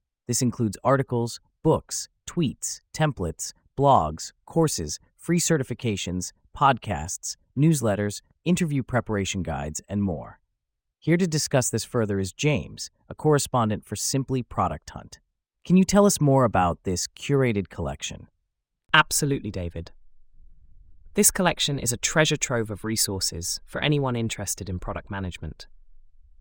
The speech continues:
Speaker 2: It's been carefully curated from various corners of the web, ensuring a wide range of perspectives and insights.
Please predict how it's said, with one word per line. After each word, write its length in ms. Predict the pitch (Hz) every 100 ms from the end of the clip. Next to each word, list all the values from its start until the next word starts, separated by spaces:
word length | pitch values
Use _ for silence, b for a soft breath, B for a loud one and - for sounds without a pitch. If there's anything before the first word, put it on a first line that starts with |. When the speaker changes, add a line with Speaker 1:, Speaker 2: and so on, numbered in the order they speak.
| -
Speaker 2:
It's 140 | 160
been 180 | - 151
carefully 420 | - 180 170 165
curated 580 | - 147 131 117 - 101
from 220 | - 113
various 460 | 107 131 135 131 -
corners 360 | - 120 110
of 100 | 98
the 80 | -
web, 340 | 98 98 87 - - -
ensuring 440 | 123 - 151 135
a 80 | 120
wide 440 | 110 123 139 147 127
range 280 | 120 107
of 120 | - -
perspectives 640 | - - 98 - 95 -
and 80 | 95
insights. 640 | 101 - 78 73 - -